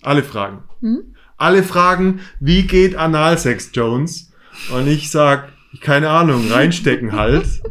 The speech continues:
Speaker 2: <laughs>
Speaker 1: Und die Frauen sagen, spinnst du?
Speaker 2: Ja.
Speaker 1: Und, äh, deshalb habe ich dich als Experte <laughs> heute dabei.
Speaker 2: <laughs>
Speaker 1: Weil die, die Männer sind sich immer sicher, wie das geht, weil die haben das schon zehntausend Mal im Porno gesehen und es ist einfach nur, ähm,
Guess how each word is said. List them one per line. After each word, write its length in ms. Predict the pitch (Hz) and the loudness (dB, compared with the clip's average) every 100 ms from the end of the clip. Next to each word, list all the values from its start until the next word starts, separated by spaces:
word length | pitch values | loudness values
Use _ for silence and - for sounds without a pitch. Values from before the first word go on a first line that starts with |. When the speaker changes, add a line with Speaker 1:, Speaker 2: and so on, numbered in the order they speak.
| - - | -10 -10
Speaker 2:
<laughs> 320 | - - - | -10 -10 -4
Speaker 1:
Und 140 | 131 131 | -2 -2
die 60 | |
Frauen 360 | 123 120 127 156 | -2 0 2 2
sagen, 440 | 156 156 147 151 139 | 2 2 4 2 0
spinnst 400 | - 165 170 - | 0 0 0 -2
du? 160 | 98 - - - - | -4 -4 -6 -6 -2
Speaker 2:
Ja. 260 | 254 208 - - - - _ _ _ _ _ | 0 -2 -10 -20 -20 -20 _ _ _ _ _
Speaker 1:
Und, 260 | 123 123 123 | -2 0 2
äh, 240 | 123 123 | 2 0
deshalb 320 | 127 123 147 | -2 -2 -2
habe 140 | 143 135 | 0 -2
ich 60 | 135 | -2
dich 180 | 135 | 0
als 140 | 139 127 | 0 -2
Experte 480 | 127 - 147 151 180 | -8 0 0 2 2
<laughs> 0 | |
heute 340 | 240 254 196 | 2 0 2
dabei. 380 | 175 - - 151 | 2 4 2 2
Speaker 2:
<laughs> 100 | 269 - - - 285 - - 277 - - - - - | 0 -2 -4 -4 -6 -6 -6 -6 -6 -12 -14 -14 -2
Speaker 1:
Weil 140 | 135 | 0
die, 80 | 143 120 | 2 0
die 80 | 143 | 0
Männer 260 | 127 139 135 | 2 2 2
sind 180 | 135 | 0
sich 120 | 123 117 | -2 -2
immer 160 | 123 120 | -2 -2
sicher, 300 | 123 117 113 | -2 -2 -2
wie 60 | |
das 200 | 110 104 | -2 -6
geht, 260 | - 113 107 | -4 -2 0
weil 260 | 113 113 120 | 0 0 0
die 100 | 120 | 0
haben 100 | 120 | 0
das 120 | 113 | -2
schon 140 | 123 107 | -4 -2
zehntausend 460 | 123 120 117 110 | 0 2 0 0
Mal 140 | 113 110 | -4 -4
im 80 | |
Porno 260 | 104 113 110 | -2 0 0
gesehen 400 | 101 - 110 110 | 0 -4 -4 -4
und 100 | 107 | -6
es 120 | 101 | -8
ist 100 | 107 | -10
einfach 300 | 117 107 110 | -8 -8 -8
nur, 500 | 107 110 110 104 101 - _ - _ _ _ - | -6 -6 -4 -6 -6 -12 _ -20 _ _ _ -10
ähm, 540 | 113 110 107 104 101 | -6 -6 -6 -8 -12